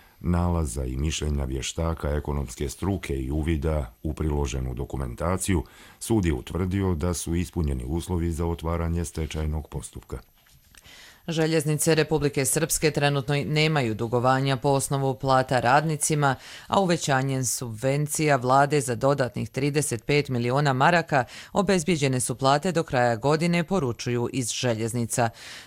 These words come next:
Speaker 2: Dodaju da su usvajanjem rebalansa budžeta za ovu godinu i povećanjem subvencije vlada i resorno ministarstvo pokazali izuzetno razumijevanje za situaciju u kojoj se trenutno nalazi preduzeće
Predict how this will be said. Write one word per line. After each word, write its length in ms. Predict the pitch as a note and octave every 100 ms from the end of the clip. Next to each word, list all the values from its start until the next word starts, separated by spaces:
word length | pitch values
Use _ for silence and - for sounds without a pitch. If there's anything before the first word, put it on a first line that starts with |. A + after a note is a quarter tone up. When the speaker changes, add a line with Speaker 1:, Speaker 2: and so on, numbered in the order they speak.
| -
Speaker 2:
Dodaju 380 | F#3 F3+ F3+
da 120 | D#3+ E3+
su 180 | -
usvajanjem 560 | E3 D#3 D#3 C#3+ C#3+ C#3
rebalansa 560 | C#3 C3+ C3+ C3+ - C#3
budžeta 560 | C3 C3+ C#3+ C3+ C#3
za 160 | B2+ A#2
ovu 180 | G#2+ A2
godinu 480 | B2+ D3+ C#3+ A2+
i 60 | A2
povećanjem 720 | A2+ A2+ A2 C3 B2+ C3 B2
subvencije 840 | - B2+ A2+ A#2+ A#2 A2+ B2+ A2
vlada 440 | G#2+ B2 C3+ C#3+ D#3+
i 80 | D3
resorno 420 | C#3+ - D#3 D3+
ministarstvo 680 | D3+ D3+ - D#3 D3 - D#3
pokazali 640 | E3 - D3+ C#3+ D3+ D3
izuzetno 680 | - D3+ F3 D3 F#3 F3+ B2
razumijevanje 720 | A#2+ B2 C3 C#3 D3 C#3+ B2
za 140 | A#2
situaciju 680 | B2 C3 C3 B2+ C#3 - D3
u 20 |
kojoj 200 | A2 B2
se 180 | A2+ B2+
trenutno 480 | A#2 C#3+ D3 A#2 A#2+
nalazi 420 | B2 C3+ D3+ C3
preduzeće 720 | - A#2 A#2 A#2 C#3+ D#3+ C#3+